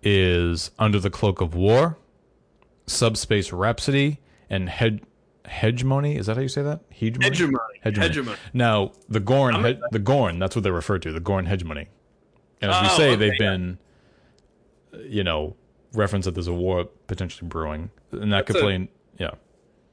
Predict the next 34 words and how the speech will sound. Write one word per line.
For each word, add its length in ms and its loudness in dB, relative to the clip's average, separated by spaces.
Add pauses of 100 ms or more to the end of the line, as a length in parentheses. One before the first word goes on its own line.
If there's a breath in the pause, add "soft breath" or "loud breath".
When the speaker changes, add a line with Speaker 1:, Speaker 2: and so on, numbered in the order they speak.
(280)
Speaker 2:
He-, 100 -10
hegemony, 560 -2
that's 160 -8
a 60 -10
very 180 -6
telling 460 -14 (160)
word 360 -12
for 120 -20
the 100 -16
title. 420 -20 (220)
Speaker 1:
What 120 -2
Speaker 2:
Love 60 -2
Speaker 1:
does 120 -2
Speaker 2:
it. 20 -4
Speaker 1:
that 180 0
mean 260 0
exactly? 400 -4
I 60 0
should 200 -2
look 160 -6
it 60 -4
up. 120 -8
What 100 -2
does 80 2
Speaker 2:
Well, 100 -2
Speaker 1:
that 60 -8
word 80 0
mean? 100 2
Speaker 2:
hegemony 480 -2 (140)
is 400 -4
something 500 -2
that 160 0
is 220 -2
completely 1500 -6